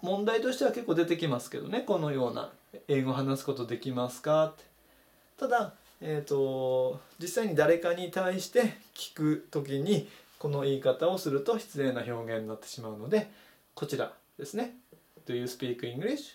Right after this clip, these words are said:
ていう方を使うようにした方がいいです。はい。あとはもう一つですね。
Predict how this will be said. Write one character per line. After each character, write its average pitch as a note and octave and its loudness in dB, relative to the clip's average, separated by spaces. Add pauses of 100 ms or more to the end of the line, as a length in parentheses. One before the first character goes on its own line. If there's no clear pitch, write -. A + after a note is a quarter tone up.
(200)
て G#3 -4
い G3+ 0
う G3+ -2
方 A#3+ -2
を C#4 0
使 D#3+ -2
う - 0
よ - 0
う F#3+ 0
に C4 -2 (580)
し - -20
た B2+ 0
方 B2 -2
が G#3 0
い - 0
い - -6
で A2 -4
す。 - -14 (1500)
は B3 4
い。 B3 0 (120)
あ - -4
と A#3+ -6
は B3+ 4
も G3 0
う - 0
一 G#3 2
つ - -8
で - -8
す - -6
ね。 A#3 -2